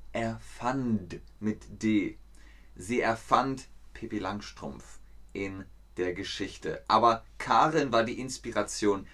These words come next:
die krank im Bett lag. Astrid Lindgren wurde am vierzehnten November neunzehnhundertsieben als zweites von vier Kindern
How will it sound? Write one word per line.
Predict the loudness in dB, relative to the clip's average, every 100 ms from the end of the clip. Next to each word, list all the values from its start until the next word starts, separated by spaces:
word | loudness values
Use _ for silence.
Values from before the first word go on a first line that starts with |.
| -8
die | -4 -4
krank | -4 -2 -2
im | -2 0
Bett | -2 0
lag. | -2 -2 -8 -20 -20 -20 -20 -20 -20 -20 -6 4
Astrid | 4 6 0
Lindgren | 2 2 2 2 0 -4 -18 -2
wurde | 2
am | 2 -2
vierzehnten | -2 -2 -2 -4 -2
November | -2 0 2 0 0 -6 -6
neunzehnhundertsieben | 0 4 6 4 2 0 2 -2 -6 -8 -8 -4 -4 -4 -10 -18 -20 -20 -4
als | -2 0 -4 -4
zweites | 0 4 4 0 -6 -8
von | -8 -10
vier | -10 -10 -8 2 4 4
Kindern | 0 -2 0 0 -2 -4